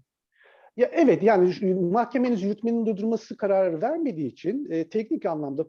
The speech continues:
proje halen faaliyet, e, faaliyeti devam edebilir. Yani arama faaliyetini, sondaj faaliyetini sürdürebilir.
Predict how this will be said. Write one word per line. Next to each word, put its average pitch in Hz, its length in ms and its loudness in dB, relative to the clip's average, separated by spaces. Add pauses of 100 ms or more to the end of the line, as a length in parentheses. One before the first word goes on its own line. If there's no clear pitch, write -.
proje 226 340 0
halen 220 460 0
faaliyet, 208 640 -6
e, 165 320 -4 (220)
faaliyeti 190 400 0
devam 196 280 0
edebilir. 160 640 -4
Yani 151 200 -6
arama 190 280 -2
faaliyetini, 139 600 -8
sondaj 175 380 -2
faaliyetini 143 340 -4
sürdürebilir. 143 760 -6